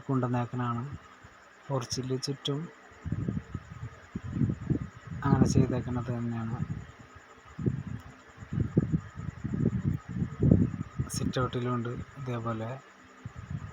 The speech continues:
പിന്നെ വിൻഡോ. അപ്പോൾ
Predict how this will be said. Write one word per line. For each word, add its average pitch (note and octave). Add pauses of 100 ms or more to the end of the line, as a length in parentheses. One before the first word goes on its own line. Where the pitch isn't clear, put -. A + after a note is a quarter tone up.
(3500)
പിന്നെ B2
വിൻഡോ. A#2+ (4000)
അപ്പോൾ B2